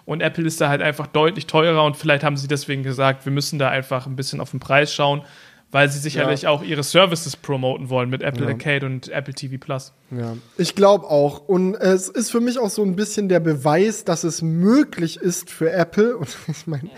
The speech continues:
Speaker 2: nicht, dass man einen Beweis von der reichsten Firma der Welt braucht, dass es möglich ist, dass die auch mal geringere Gewinnmargen akzeptieren. Aber man sieht, beim Apple T V ist es ihnen wichtig, deswegen gehen sie im Preis runter, selbst in Deutschland,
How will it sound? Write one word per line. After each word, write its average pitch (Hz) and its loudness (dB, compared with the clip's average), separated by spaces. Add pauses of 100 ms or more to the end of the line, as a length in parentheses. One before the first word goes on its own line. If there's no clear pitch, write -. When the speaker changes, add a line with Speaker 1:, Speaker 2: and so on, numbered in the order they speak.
(220)
Speaker 2:
nicht, 196 4
dass 185 2
man 170 2
einen 160 0
Beweis 156 4
von 170 -4
der 151 0
reichsten 175 0
Firma 180 -2
der 151 0
Welt 196 4
braucht, 175 4
dass 160 0
es 160 -8
möglich 190 0
ist, 214 -2
dass 160 -2
die 180 0
auch 185 0
mal 170 2
geringere 190 0
Gewinnmargen 233 0
akzeptieren. 254 -8 (500)
Aber 196 4
man 190 4
sieht, 208 0
beim 214 4
Apple 269 0
T - -8
V 226 0
ist 202 -8
es 196 -12
ihnen 185 0
wichtig, 302 -2
deswegen 190 -4
gehen 202 0
sie 185 -6
im 175 -6
Preis 147 -4
runter, 262 0
selbst 208 2
in 262 -4
Deutschland, 214 -2